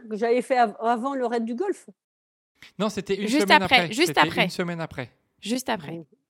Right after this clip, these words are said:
Speaker 1: Oh non, ça, c'est, c'est, c'est pas possible que je fais ça. Si, vous êtes sûr que c'est la même année ?
Speaker 3: Deux mille quatorze.
Speaker 1: Ah
Speaker 3: Oui.
Speaker 1: ouais. Bah, moi, je, moi, ça m'efface. Ah ouais, bah, je sais pas.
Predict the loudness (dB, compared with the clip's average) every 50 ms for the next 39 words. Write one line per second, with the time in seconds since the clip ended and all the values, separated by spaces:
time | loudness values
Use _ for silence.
0 | _ _ _ _ _ _ _ -8 -6 -4 -2 -2 -2 -4 -4 -8 -8 -8 -12 -16
1 | -14 -10 -8 -6 -6 -6 -8 -10 -12 -12 -12 -12 -12 -10 -10 -10 -8 -8 -8 -8
2 | -6 -6 -6 -6 -6 -6 -8 -8 -8 -12 -12 -12 -10 -6 -4 -4 -2 -2 0 0
3 | 0 -2 -2 -4 -4 0 4 4 6 6 6 4 4 6 6 4 4 2 -2 -4
4 | _ _ _ _ _ _ _ _ _ -4 -2 -2 -2 -2 -4 -6 -6 -6 -4 -6
5 | -6 -8 -10 -20 _ _ _ _ _ _ _ _ _ _ _ _ _ -4 0 2
6 | 2 4 2 0 -2 -6 _ _ _ _ _ -6 -4 -4 -2 0 0 -2 -2 0
7 | 0 -2 0 0 0 0 0 -2 -2 -4 -6 -4 -2 -2 -2 -2 -2 -2 -2 -2
8 | -4 -6 _ -20 -20 -20 -20 -6 2 6 8 10 10 10 10 10 8 8 8 8
9 | 6 6 6 6 4 4 4 4 4 6 6 4 4 2 -2